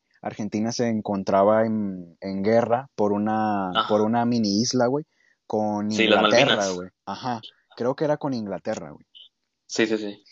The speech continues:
Speaker 1: Y entonces Inglaterra ganó la guerra, güey. Entonces, pues,
Speaker 2: Sí.
Speaker 1: imagínate, güey, tú como, como argentino o como país, güey, pues, que te ganen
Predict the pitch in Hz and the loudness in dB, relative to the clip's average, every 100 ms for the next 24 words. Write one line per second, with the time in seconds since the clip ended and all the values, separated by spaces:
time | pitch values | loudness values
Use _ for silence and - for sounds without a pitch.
0 | - - 117 120 123 117 139 139 - 113 | -20 -6 -4 0 0 0 -2 -4 -4 -2
1 | 110 110 110 104 - 117 127 120 107 104 | 0 0 0 2 2 4 2 0 -2 -2
2 | 110 117 131 98 85 _ _ _ _ - | -2 -2 -4 -10 -12 _ _ _ _ -8
3 | 107 107 104 117 - 117 113 98 120 117 | -6 -4 -4 -4 -6 -4 -2 -2 -2 -2
4 | 117 117 117 - - 104 101 110 110 104 | 0 0 0 -4 -6 -6 -4 -2 -2 -2
5 | 92 85 87 - 98 98 95 - 90 101 | -4 -6 -12 -6 -2 0 -2 -6 -4 0
6 | 101 101 101 92 - 92 87 92 87 82 | 0 0 -4 -8 -4 -4 -2 -4 -6 -2
7 | 85 87 104 98 98 107 - - - - | 0 2 0 0 -2 -2 -8 -20 -20 -20
8 | _ - 98 92 - 92 95 95 95 101 | _ 2 2 2 -2 -4 -2 0 -2 -2
9 | 104 104 | -4 -6